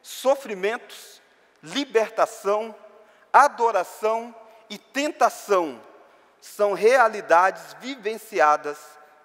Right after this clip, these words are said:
durante a jornada da fé. Sofrimentos, libertação,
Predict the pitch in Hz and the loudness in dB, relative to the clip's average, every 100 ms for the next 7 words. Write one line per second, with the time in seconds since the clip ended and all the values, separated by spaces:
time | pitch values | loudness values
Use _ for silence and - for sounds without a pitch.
0 | _ 175 160 160 147 151 135 123 120 113 | _ -4 -4 -4 -4 -4 0 -2 -2 -8
1 | - - - _ _ _ _ _ _ _ | -12 -18 -20 _ _ _ _ _ _ _
2 | _ _ - - 214 190 190 247 302 - | _ _ -6 -2 0 -2 -4 0 -2 -4
3 | 320 - - _ _ 156 190 190 180 156 | -18 -20 -20 _ _ -12 0 2 2 -2
4 | - 226 240 277 302 | -2 2 2 2 -6